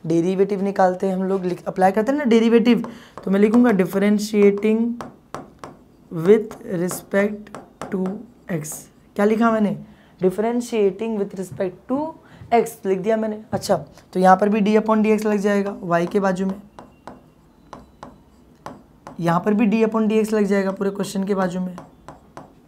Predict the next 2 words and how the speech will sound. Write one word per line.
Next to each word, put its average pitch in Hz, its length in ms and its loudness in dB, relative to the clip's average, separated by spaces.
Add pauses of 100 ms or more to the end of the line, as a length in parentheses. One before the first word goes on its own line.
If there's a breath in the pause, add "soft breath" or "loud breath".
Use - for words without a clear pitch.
(1300)
एटीन 170 480 -6 (160)
एक्स 170 280 -8